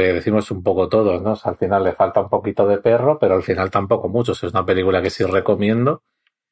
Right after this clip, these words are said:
Yo le doy tres estrellitas fácil porque me ha entretenido, ¿sabes? Y,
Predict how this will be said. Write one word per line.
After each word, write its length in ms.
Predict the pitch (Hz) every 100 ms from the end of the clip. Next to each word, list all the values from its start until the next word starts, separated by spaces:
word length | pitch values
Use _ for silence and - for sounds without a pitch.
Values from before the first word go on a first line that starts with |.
| _ -
Yo 240 | 107 104
le 120 | 98
doy 200 | 95 92
tres 220 | 92 95 101
estrellitas 600 | 92 98 92 92 95 85
fácil 300 | 98 104 143
porque 180 | 98 95
me 80 | 104
ha 20 |
entretenido, 640 | 110 107 98 90 82 82 _ - _ _
¿sabes? 400 | 120 107 - -
Y, 1080 | 110 98 95 92 90 90 90 90 92 90